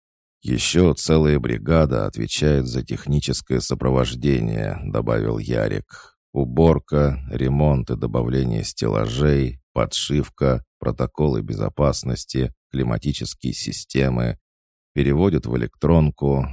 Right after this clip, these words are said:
ходят, сканируют, оцифровывают и загоняют в общую базу. «Унылая работенка, я бы повесился». «Архивариуса нет?»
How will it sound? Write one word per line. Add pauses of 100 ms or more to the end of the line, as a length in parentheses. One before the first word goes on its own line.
ходят,
сканируют,
оцифровывают (240)
и
загоняют
в
общую
базу. (480)
«Унылая
работенка, (140)
я
бы
повесился». (760)
«Архивариуса
нет?»